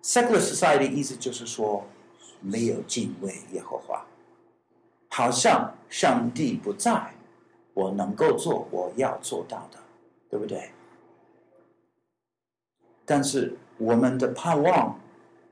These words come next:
如果他是要爱别人、爱神，他一定要敬畏耶和华的。没有的话，他上大学，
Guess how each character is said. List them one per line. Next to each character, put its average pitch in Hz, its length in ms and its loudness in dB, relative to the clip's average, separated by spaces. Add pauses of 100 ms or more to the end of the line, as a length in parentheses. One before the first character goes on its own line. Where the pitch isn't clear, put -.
(160)
如 131 140 -2
果 - 100 0
他 - 220 -6
是 147 180 -4
要 143 200 4
爱 143 240 0
别 123 240 -4
人、 117 200 -6 (460)
爱 135 240 2
神， - 400 -6 (680)
他 - 180 0
一 151 100 2
定 - 280 -2
要 139 160 -2
敬 120 380 -4
畏 104 160 0
耶 113 140 0
和 - 120 -8 (100)
华 120 140 -4
的。 - 60 -14 (720)
没 214 140 4
有 269 80 8
的 202 140 6
话， 190 380 4 (1500)
他 170 340 -6
上 147 480 2 (100)
大 165 220 4
学， 113 500 0